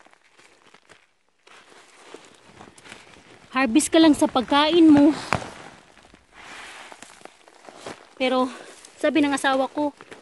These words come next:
pag marami daw ang ma-harvest namin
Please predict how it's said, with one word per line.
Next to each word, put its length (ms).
pag 160
marami 400
daw 160
ang 160
ma-harvest 480
namin 480